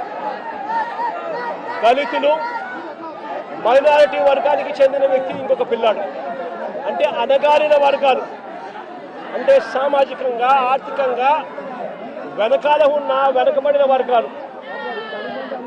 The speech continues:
ఒకసారి ఈ ఘటన ఎలా జరిగింది అనేది ఒకసారి గమనించండి. రాకేష్ అనే పిల్లోడు అసలు తెనాలిలో కూడా ఇక్కడ ఉండడు. తాను Zomato అనే కంపెనీలో ఉద్యోగస్తుడు.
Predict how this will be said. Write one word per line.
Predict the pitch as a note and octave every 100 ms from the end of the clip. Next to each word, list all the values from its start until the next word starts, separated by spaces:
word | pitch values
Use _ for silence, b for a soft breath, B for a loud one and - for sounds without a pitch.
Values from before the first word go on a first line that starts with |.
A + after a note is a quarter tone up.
| C4+ C4+ B3 A#3+ A#3 A3+
ఒకసారి | A#3+ C#4+ D4 C4+
ఈ | A#3
ఘటన | A3+ D4+ D4+
ఎలా | D4 C#4+
జరిగింది | C#4+ C4+ C4+ C4+
అనేది | C4 B3+
ఒకసారి | B3 B3 B3+ B3
గమనించండి. | A#3+ A#3 A#3 - F#3+ A3 A#3 - B3 G#3+ - - - - - - - - F#4+ - - - -
రాకేష్ | C4+ D4+ D#4 D4+
అనే | D4 C#4+
పిల్లోడు | C#4 C#4+ C#4+ C#4+ C#4+ - - - - - - - - - - -
అసలు | - C#4+ C4+
తెనాలిలో | C#4 D4+ D4+ D4+ A#3
కూడా | D4 D4+
ఇక్కడ | D4+ C#4+ C#4
ఉండడు. | C#4 B3+ - - - - - - - - - - - - - - - -
తాను | A#3 C4+ B3+
Zomato | B3+ C4+ D4+ D4+ D4+ C#4+
అనే | D4 C#4+
కంపెనీలో | C#4 - C#4 C#4 C#4 C#4+
ఉద్యోగస్తుడు. | C4+ D4 C#4+ C4+ - B3+